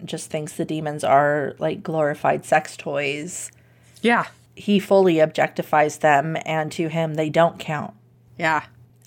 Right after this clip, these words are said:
Speaker 1: I think for Becky, she's trying to buy into that because she wants to be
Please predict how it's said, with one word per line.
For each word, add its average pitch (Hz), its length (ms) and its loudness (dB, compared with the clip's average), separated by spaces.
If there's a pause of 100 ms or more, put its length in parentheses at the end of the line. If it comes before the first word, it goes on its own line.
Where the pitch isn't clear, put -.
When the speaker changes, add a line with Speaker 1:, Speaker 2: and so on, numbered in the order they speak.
Speaker 1:
I 165 120 2
think 180 260 0
for 151 160 0
Becky, 175 800 4 (420)
she's - 340 -4
trying 185 400 2
to 180 120 -4
buy 160 220 4
into 202 420 2
that 151 500 2 (400)
because 160 540 0
she - 320 -6
wants 156 380 0
to - 120 -10
be 156 580 -2